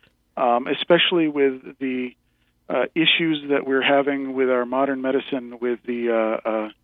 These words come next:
overdependence on opioid painkillers. Uh,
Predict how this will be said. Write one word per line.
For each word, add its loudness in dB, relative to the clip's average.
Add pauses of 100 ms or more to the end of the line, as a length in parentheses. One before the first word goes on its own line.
(340)
overdependence 0 (200)
on -4
opioid -2
painkillers. -2 (260)
Uh, 0